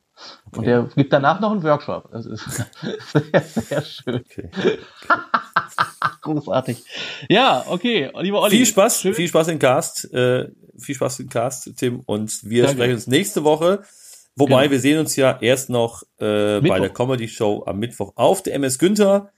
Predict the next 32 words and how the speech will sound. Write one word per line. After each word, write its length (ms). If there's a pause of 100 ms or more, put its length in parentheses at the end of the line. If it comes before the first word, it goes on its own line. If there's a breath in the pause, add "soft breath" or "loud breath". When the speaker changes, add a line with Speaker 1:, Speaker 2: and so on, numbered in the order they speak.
(500 soft breath)
Speaker 2:
Und 300
da 100
freue 160
ich 40
mich 100
schon 140
drauf. 400 (120)
Und 140
ansonsten, 680 (140)
äh, 260
sind 260
wir 60
im 100
Podcast 460
wieder 240
online, 560
live 300
zu 200
hören. 380
Äh, 140
nein, 220
stimmt 220
nicht 140
live, 240
sondern 220
Aufzeichnung 560 (380 loud breath)
zu 200
hören 240
Speaker 1:
Ja. 60
Speaker 2:
am 120
nächsten 300
Sonntag. 340